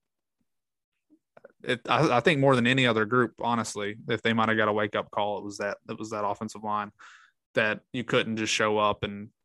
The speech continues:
I, I think that group has so much pride, and to know that they barely rushed for a hundred yards. And again, they didn't just sit there and try to pound it all game, but the fact that you barely broke a hundred yards a week after they rushed for three forty, I mean, I think this group will be the one.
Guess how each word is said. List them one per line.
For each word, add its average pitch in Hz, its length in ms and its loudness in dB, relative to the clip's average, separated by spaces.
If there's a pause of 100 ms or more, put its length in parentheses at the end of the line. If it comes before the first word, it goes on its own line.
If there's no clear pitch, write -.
(720)
I, 120 220 2
I 123 120 2
think 143 280 2
that 131 260 4
group 127 260 2
has 110 140 0
so 123 120 -2
much 117 180 -2
pride, 110 500 4 (240)
and 107 240 -6
to 107 60 -4
know 110 460 0
that 104 240 -2 (880)
they 120 80 4
barely 110 340 4
rushed 107 260 2
for 113 120 0
a 104 60 2
hundred 107 240 -4
yards. 107 280 2
And 147 100 2
again, 131 260 2
they 120 80 6
didn't 117 280 2
just 113 200 -6
sit 117 140 -6
there 113 100 2
and 110 80 0
try 113 100 2
to 107 80 0
pound 113 300 -2
it 107 40 -6
all 104 180 -6
game, 104 340 -14 (160)
but 110 320 0 (1080)
the 113 100 -2
fact 120 260 0
that - 80 -4
you 110 100 -2
barely 110 280 2
broke 107 200 0
a 110 60 -4
hundred 110 240 -4
yards 107 300 0
a 104 40 -4
week 107 240 -2
after 107 220 -2
they 104 100 -2
rushed 104 220 -2
for 107 120 -6
three 107 200 -2
forty, 107 480 -2
I 104 80 -6
mean, 107 120 -4
I 107 100 0
think 104 240 -6
this 104 200 -4
group 104 280 -8
will 104 80 -8
be 107 100 -4
the 104 100 -6
one. 104 280 -10